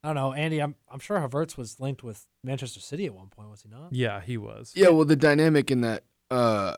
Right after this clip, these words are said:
Speaker 3: office doesn't necessarily fall heavily with Lampard. They tend to lean more with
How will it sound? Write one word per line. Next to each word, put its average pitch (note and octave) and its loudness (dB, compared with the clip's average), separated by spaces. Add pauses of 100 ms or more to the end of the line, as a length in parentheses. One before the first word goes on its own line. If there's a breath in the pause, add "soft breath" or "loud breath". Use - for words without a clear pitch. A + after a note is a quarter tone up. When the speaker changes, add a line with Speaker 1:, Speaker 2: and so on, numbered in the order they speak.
(100)
Speaker 3:
office C3 0
doesn't A#2 0 (520)
necessarily A#2+ 0
fall A2+ 0
heavily G#2+ -4
with G2+ -10
Lampard. G2+ -8
They G#2 -2
tend A2 -4
to G#2 -10
lean G#2 -8
more G2 -8
with G2 -10